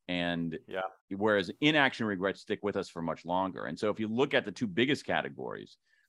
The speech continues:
Speaker 1: boldness regrets and connection regrets, they're almost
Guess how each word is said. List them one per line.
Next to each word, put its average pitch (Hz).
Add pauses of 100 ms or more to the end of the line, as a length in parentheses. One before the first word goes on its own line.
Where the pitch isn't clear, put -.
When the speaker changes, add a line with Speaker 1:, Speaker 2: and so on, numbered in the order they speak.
(120)
Speaker 1:
boldness 107
regrets 95
and 82
connection 101
regrets, 69 (260)
they're 120
almost 131